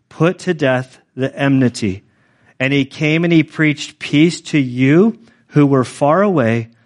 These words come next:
and peace to those who were near. For through him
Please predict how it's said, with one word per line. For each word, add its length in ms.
and 220
peace 440
to 120
those 320
who 80
were 120
near. 460
For 180
through 480
him 480